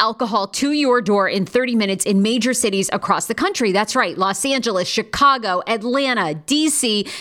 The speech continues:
New York City, Philadelphia, and more. You can go to their website, saucy dot com, to check your city and if you're in the city limits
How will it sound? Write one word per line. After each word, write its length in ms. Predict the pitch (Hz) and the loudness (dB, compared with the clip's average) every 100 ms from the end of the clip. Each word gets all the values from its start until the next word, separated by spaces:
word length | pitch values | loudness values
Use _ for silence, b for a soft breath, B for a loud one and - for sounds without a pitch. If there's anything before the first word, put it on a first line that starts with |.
| B | B
New 140 | 226 | 0
York 200 | 320 311 | 2 2
City, 260 | 285 269 240 | 2 -2 -2
Philadelphia, 760 | 233 247 240 208 196 208 190 - - | -2 0 4 2 2 -2 -2 -2 -2
and 400 | 214 214 208 - | 0 0 -2 -2
more. 360 | 202 185 156 - | 0 2 0 0
You 140 | 220 | 0
can 160 | 240 226 | 2 2
go 120 | 254 | 2
to 60 | |
their 180 | 359 381 | 0 0
website, 500 | 220 196 180 247 247 | 2 0 0 -2 0
saucy 420 | - 185 175 208 | 0 0 0 -2
dot 220 | 185 170 - | 0 -2 -2
com, 260 | 202 247 | -2 0
to 100 | 311 | -2
check 240 | 233 220 196 | -2 -4 -2
your 360 | 165 190 196 202 | 0 2 2 0
city 480 | - 208 220 262 | 0 0 0 -2
and 220 | 226 220 220 | -2 0 -2
if 120 | 214 | 0
you're 260 | 208 208 - | 2 2 0
in 220 | 208 202 | 0 2
the 80 | 190 | 2
city 260 | - 196 | 0 0
limits 500 | 180 180 170 196 - | 2 0 0 -2 -2